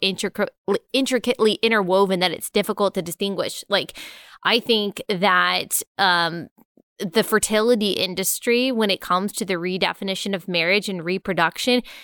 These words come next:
is, like, a huge ethical issue that we don't wanna talk about and we don't wanna get involved in because it feels politically incorrect. You're gonna be called homophobic if you talk about some of,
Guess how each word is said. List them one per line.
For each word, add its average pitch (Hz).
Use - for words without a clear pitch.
is, 220
like, 226
a 208
huge 254
ethical 220
issue 175
that 214
we 208
don't 214
wanna 233
talk 196
about 175
and 202
we 208
don't 208
wanna 233
get 208
involved 196
in 190
because 214
it 214
feels 208
politically 196
incorrect. 226
You're 190
gonna 190
be 180
called 180
homophobic 240
if -
you 185
talk 208
about 226
some 185
of, 180